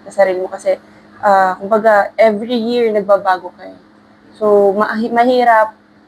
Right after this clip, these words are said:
magbago, mahirap mag-level up kung, kung di ka rin nagle-let go.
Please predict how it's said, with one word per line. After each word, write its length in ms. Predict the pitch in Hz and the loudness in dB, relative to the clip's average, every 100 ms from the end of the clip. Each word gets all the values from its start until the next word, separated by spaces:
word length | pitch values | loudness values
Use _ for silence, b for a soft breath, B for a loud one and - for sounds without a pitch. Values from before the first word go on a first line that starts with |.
| _ | _
magbago, 640 | 220 220 190 202 196 190 | -4 -4 0 2 2 0
mahirap 400 | 202 226 226 214 | -4 -2 0 0
mag-level 520 | 214 202 202 202 196 180 | -4 -6 -2 -4 -4 -8
up 180 | 190 - - | -8 -8 -8
kung, 300 | 208 196 196 - _ - - - - - - | -6 -4 -8 -18 _ -20 -20 -20 -20 -20 -18
kung 240 | - 214 214 | -2 0 0
di 80 | 208 | 0
ka 140 | - | 0
rin 340 | 202 202 196 190 | 0 0 -4 -6
nagle-let 440 | 190 190 190 185 | -8 -8 -6 -6
go. 220 | 170 170 | -10 -16